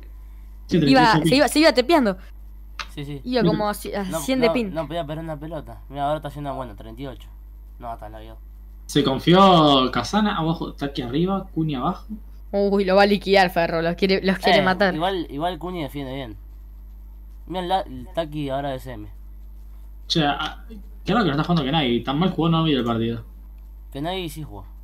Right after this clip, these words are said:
Speaker 1: Sí, sí, vi que empezó jugando, pero no, vi que lo sacaron, pero no vi cómo jugó. Jugó muy mal, al ataque no.
Speaker 3: No. Jugó bien, jugó
Speaker 1: Porque
Speaker 3: bien.
Speaker 1: es raro, porque el Kenai contra estos equipos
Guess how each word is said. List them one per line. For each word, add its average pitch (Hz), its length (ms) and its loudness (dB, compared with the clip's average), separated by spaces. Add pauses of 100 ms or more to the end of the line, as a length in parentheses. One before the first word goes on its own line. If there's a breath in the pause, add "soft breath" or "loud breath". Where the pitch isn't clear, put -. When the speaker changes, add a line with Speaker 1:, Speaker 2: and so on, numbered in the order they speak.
(840)
Speaker 1:
Sí, 160 180 6
sí, 156 140 4
vi 151 60 6
que 156 80 6
empezó 135 240 -2
jugando, 147 300 2
pero 117 340 0
no, 117 640 0
vi 127 240 0
que 143 80 2
lo 139 60 4
sacaron, 139 360 2
pero 117 100 2
no 120 100 2
vi 123 100 0
cómo 117 180 -2
jugó. 123 360 -4 (160)
Jugó 127 140 -2
muy 127 160 0
mal, 151 260 4 (160)
al 113 220 -4
ataque 165 220 -2
no. 113 400 -4
Speaker 3:
No. 202 380 -12 (3000)
Jugó 185 120 -4
bien, 208 220 -10
jugó 147 160 -14
Speaker 1:
Porque 135 60 0
Speaker 3:
bien. 127 80 4
Speaker 1:
es 117 40 -2
raro, 127 280 4
porque 127 160 4
el 127 40 2
Kenai 143 420 8
contra 127 340 2
estos 127 240 -4
equipos 117 840 0